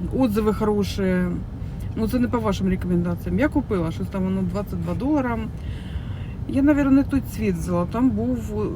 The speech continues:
м, як-то перламутровий, і він мені дав жовтизну. А я хочу більш такий холодний.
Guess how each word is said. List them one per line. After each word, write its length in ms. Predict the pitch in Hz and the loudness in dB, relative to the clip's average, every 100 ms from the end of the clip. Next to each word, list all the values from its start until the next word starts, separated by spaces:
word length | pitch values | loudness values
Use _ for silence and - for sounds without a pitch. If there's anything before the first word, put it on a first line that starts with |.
| 180 196 | -2 0
м, 600 | 196 196 190 185 190 185 - | 0 2 0 0 0 -2 -6
як-то 200 | - - | -6 -6
перламутровий, 840 | - 190 196 220 262 - 196 175 180 - | -4 0 0 2 0 0 0 0 0 -2
і 100 | 214 | 2
він 200 | 262 262 | 6 8
мені 180 | 247 | 8
дав 240 | 208 220 220 | 4 0 0
жовтизну. 760 | 226 220 - 208 185 190 180 185 - - | -2 -2 -4 -4 0 2 2 -2 -6 -6
А 80 | 214 | -4
я 140 | 226 | -2
хочу 260 | 240 - 220 | -2 -4 -2
більш 340 | 208 220 214 | -2 -2 -2
такий 300 | 226 - 208 196 | -4 -4 -4 -2
холодний. 540 | 208 202 190 175 180 | -2 0 0 0 -2